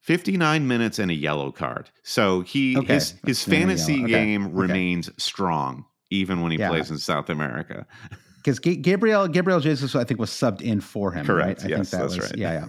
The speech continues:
Speaker 2: yeah, yeah, yeah. Um, all right. So that's, so that's something to just keep an eye on, uh, those, those late matches. I mean, Peru and Uruguay, those are, those are,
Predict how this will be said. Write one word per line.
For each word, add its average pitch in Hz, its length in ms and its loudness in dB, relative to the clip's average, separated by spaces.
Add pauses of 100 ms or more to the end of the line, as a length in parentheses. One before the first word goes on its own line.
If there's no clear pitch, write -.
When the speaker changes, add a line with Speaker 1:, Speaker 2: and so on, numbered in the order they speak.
Speaker 2:
yeah, 90 140 -4 (120)
yeah, - 120 -8 (580)
yeah. 151 40 0 (360)
Um, 131 180 2
all 160 140 4
right. 135 240 2
So 160 180 2
that's, 175 400 0 (200)
so - 100 -2
that's 202 180 2
something 220 200 4
to 175 80 4
just 143 260 -4
keep 156 180 2
an 139 80 4
eye 131 220 6
on, 120 260 4
uh, 117 220 0
those, 110 240 2
those 110 260 -2
late 110 240 0
matches. 104 340 0
I 95 40 -4
mean, 98 160 -2
Peru 135 480 -4
and 101 100 0
Uruguay, 95 380 -2
those 101 180 -2
are, 104 80 -2
those 104 220 -2
are, 92 160 0